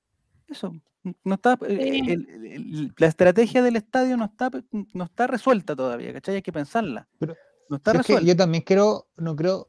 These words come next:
Speaker 3: a ver, no quiero tampoco desligar de la culpa a, a Blanco y Negro en esta pasada, pero entiendo que cuando, eh, Colo-Colo tiene que jugar, ellos dicen, "Bueno, quiero un aforo de cuarenta mil personas". Y que
Speaker 1: Mm.
Speaker 3: la prueba es,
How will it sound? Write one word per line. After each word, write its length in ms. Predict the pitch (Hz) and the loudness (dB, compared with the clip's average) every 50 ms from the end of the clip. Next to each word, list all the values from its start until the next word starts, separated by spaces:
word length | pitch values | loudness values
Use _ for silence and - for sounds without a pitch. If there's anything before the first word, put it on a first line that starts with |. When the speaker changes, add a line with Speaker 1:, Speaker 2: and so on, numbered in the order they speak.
| _ - | _ -4
Speaker 3:
a 80 | 151 | -2
ver, 100 | 143 135 | -2 -2
no 120 | 131 135 127 | -2 -2 0
quiero 140 | 151 160 156 | 0 0 0
tampoco 280 | 156 139 - 160 170 | -2 -2 -2 0 2
desligar 320 | 160 160 151 147 151 156 156 | 2 2 2 2 2 2 2
de 80 | 156 156 | 2 2
la 100 | 147 139 | 2 2
culpa 640 | 139 170 165 147 _ - 160 156 151 147 147 143 139 135 - | 0 0 -2 -2 _ 2 4 4 4 2 2 0 -2 -2 -4
a, 240 | 147 139 135 131 131 | -4 -4 -4 -4 -6
a 40 | 131 | -6
Blanco 300 | 139 147 151 127 - 139 | -6 -8 -8 -8 -10 -8
y 20 | |
Negro 180 | 131 135 135 147 | -8 -6 -6 -8
en 60 | 151 | -8
esta 160 | 139 - 160 | -6 -6 -4
pasada, 280 | 151 156 - - 190 196 | -4 -4 -2 -2 -2 0
pero 320 | 190 196 160 151 151 - _ _ _ _ _ _ _ _ _ _ _ _ | 0 0 0 0 -2 -4 _ _ _ _ _ _ _ _ _ _ _ _
entiendo 640 | - 160 156 143 - 214 226 240 226 196 180 180 170 | -2 -2 -2 0 2 2 4 4 6 4 4 4 4
que 100 | 170 160 | 2 2
cuando, 540 | 147 151 156 156 147 156 151 151 151 139 - | 2 2 0 2 2 4 4 4 4 2 0
eh, 340 | 151 151 143 139 139 139 131 - | 0 0 0 0 0 -2 -4 -2
Colo-Colo 400 | - 151 147 139 160 170 175 160 | -2 0 0 2 2 2 2 4
tiene 200 | 175 175 175 160 | 2 2 2 0
que 120 | - 165 | -4 -8
jugar, 480 | - - 147 139 156 170 175 175 - - | -8 -6 0 4 6 6 6 4 2 -4
ellos 200 | - 151 147 147 | -2 0 2 2
dicen, 500 | 139 156 156 - - 165 160 160 160 - _ _ - | 2 2 0 0 0 0 0 -2 -4 -10 _ _ -10
"Bueno, 260 | 160 156 147 135 127 - | -8 -6 -6 -6 -6 -4
quiero 200 | - 160 156 165 | -2 -2 0 0
un 80 | 165 | 0
aforo 400 | 151 135 - - 175 165 170 175 | -2 -2 0 2 2 4 4 2
de 300 | 165 156 160 156 160 151 _ | 0 0 0 0 0 -2 _
cuarenta 340 | - 156 156 160 151 - 165 | -2 0 0 0 -2 -4 -2
mil 120 | 180 175 | -2 -2
personas". 360 | - 180 - - 151 123 117 - _ _ _ _ _ _ - | -4 -4 -6 -6 -8 -8 -10 -12 _ _ _ _ _ _ -6
Y 160 | 175 156 147 143 170 | -4 -2 -2 0 2
que 80 | 156 | 4
Speaker 1:
Mm. 20 | 147 | 4
Speaker 3:
la 100 | 147 135 | 6 6
prueba 320 | 147 170 180 185 185 180 | 6 6 6 8 8 6
es, 200 | 185 185 - - | 4 2 -2 -14